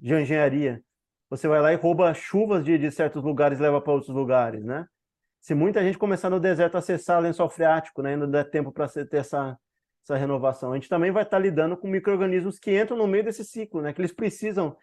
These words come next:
do ciclo da água, né, também pra funcionar direito. Senão eles vão virar ou-, outros animais ou eles vão ser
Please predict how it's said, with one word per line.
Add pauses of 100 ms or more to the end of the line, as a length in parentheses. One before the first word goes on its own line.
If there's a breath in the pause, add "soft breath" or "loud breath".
(200 soft breath)
do
ciclo
da
água,
né,
também
pra
funcionar
direito. (560)
Senão
eles
vão
virar
ou-,
outros
animais
ou
eles
vão
ser